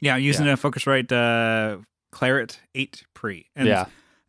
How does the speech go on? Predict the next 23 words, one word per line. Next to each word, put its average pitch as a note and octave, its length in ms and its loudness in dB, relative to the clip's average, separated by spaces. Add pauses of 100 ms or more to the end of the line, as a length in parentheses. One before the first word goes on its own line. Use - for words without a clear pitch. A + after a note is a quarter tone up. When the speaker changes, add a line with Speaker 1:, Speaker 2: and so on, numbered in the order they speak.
Speaker 1:
the D3 120 2
noise C#3+ 340 2
floor D#3 240 -2
on C3 120 2
this B2 160 0
is A#2 80 -6
super A#2+ 320 -4
low. A2 420 0
It's, G#2+ 300 -12
the A#2 100 -8
latency A#2+ 600 -4
is G2+ 160 -4
not G#2 240 0
even G2+ 240 -6
there. G#2 520 -6
Speaker 2:
Mm-hmm. G#2 340 -8 (260)
Speaker 1:
Like, G#2+ 260 -6 (380)
I, C3 320 -2 (160)
it's C#3+ 160 -2
hard C3 360 0
to B2 80 -2
clip - 380 -6
this, - 520 -6